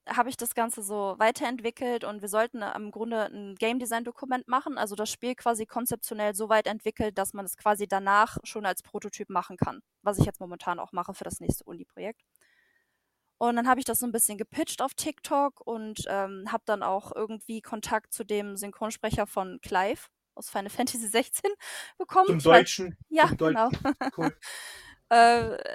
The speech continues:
Speaker 1: da, da war plötzlich dann irgendwie Kontakt da und er hat das Pro-,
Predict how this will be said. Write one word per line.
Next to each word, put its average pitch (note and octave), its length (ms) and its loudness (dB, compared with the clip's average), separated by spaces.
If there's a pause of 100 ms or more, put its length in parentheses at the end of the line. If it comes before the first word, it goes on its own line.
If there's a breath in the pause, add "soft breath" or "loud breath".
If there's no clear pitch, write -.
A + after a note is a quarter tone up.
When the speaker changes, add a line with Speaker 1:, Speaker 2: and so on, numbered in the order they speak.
(180)
Speaker 1:
da, A3+ 440 2
da A#3 160 2
war A#3 160 8
plötzlich - 280 -6
dann A3 100 -8
irgendwie A3+ 200 -6
Kontakt - 480 -6
da A#3+ 220 6
und A3 120 0
er A3 80 -4
hat A3 120 -2
das A#3 160 -6
Pro-, A3 160 -12